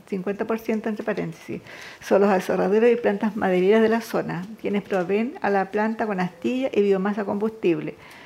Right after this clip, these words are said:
En la actualidad, esta red de proveedores está compuesta por cuarenta y cinco empresas y una flota de ciento seis camiones. Dos,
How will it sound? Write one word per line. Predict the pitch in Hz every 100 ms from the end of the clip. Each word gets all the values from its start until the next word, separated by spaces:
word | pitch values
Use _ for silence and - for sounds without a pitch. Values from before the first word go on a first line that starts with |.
| -
En | 196
la | 190
actualidad, | - 185 202 247 -
esta | 226 220
red | 190 208 226 254 - - -
de | 202
proveedores | 202 190 220 226
está | 220 202
compuesta | 190 190 - 233 240
por | - 226
cuarenta | - 185 180
y | 185
cinco | 214 226
empresas | 208 190 220 226 269
y | 214
una | 196 190
flota | - 220 233 233
de | 226
ciento | 220 208 196
seis | 196 208 214
camiones. | 240 220 175 175 170 _ _ _ _ - - - - - - - -
Dos, | 208 220 180 -